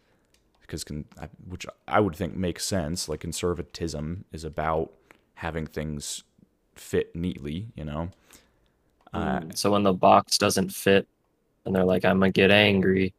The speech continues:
Speaker 1: Yeah, whereas people who are more liberal are basically the opposite. They tend to be more, uh, creative people who don't
Speaker 2: Ooey.
Speaker 1: don't like things to be in clean boxes, which also totally explains the whole, like, genderqueer stuff and all that.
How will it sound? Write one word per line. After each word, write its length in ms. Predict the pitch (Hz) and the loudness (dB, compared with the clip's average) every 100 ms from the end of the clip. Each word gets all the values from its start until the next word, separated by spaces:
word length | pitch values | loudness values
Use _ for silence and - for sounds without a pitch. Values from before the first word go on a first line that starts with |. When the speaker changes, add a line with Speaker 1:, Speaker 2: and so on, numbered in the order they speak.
| _ - | _ -10
Speaker 1:
Yeah, 400 | 98 104 78 78 | -2 0 0 0
whereas 300 | 90 87 82 | 0 0 0
people 240 | 104 87 | -2 0
who 80 | 92 | 0
are 100 | 82 | 0
more 160 | 80 80 | 0 2
liberal 640 | 113 95 87 78 73 - _ - | 2 4 2 2 0 -4 _ -10
are 180 | 82 - _ _ 95 | -10 -10 _ _ 2
basically 340 | 107 92 90 | 2 2 -2
the 140 | 76 64 | -4 -2
opposite. 580 | 87 - 78 65 57 | -2 -4 -8 -6 -6
They 120 | 92 87 | -4 -6
tend 200 | 87 80 | -6 -8
to 60 | |
be 120 | 78 76 | -6 -8
more, 360 | 73 64 55 _ _ _ _ _ _ _ _ _ _ _ - | -8 -10 -12 _ _ _ _ _ _ _ _ _ _ _ -14
uh, 200 | 85 67 | -10 -8
creative 600 | - - 117 131 107 87 | -6 0 4 6 4 2
people 420 | - 78 80 85 87 | -4 -10 -4 -4 -4
who 120 | 87 - | -8 2
don't 140 | 117 110 98 | 8 10 10
Speaker 2:
Ooey. 260 | 95 92 - - 95 | 6 2 -4 -18 -4
Speaker 1:
don't 220 | 110 92 | -2 0
like 200 | 92 92 | 0 -2
things 380 | - 90 80 76 | -2 -8 -8 -10
to 160 | - 78 - 98 | -12 -14 -10 -6
be 360 | 87 76 - - - | -6 -6 -10 -14 -12
in 160 | 90 | -10
clean 300 | - 92 80 | -8 -6 -4
boxes, 560 | 76 73 - 73 82 120 | -4 -6 -8 -8 -8 -6
which 120 | 120 | -2
also 220 | 156 113 | 0 -2
totally 340 | - 127 110 95 | -4 -2 -2 -2
explains 380 | - 95 92 90 | -4 -4 -2 -4
the 100 | 87 | -4
whole, 320 | 85 78 76 _ _ - | -2 -4 -6 _ _ -18
like, 100 | 80 | -6
genderqueer 600 | 95 98 92 90 92 92 | -2 0 -2 -2 -2 0
stuff 240 | 101 95 | -2 -2
and 100 | 98 | -4
all 120 | 95 | -6
that. 480 | 87 87 98 - - | -4 -2 -2 -6 -12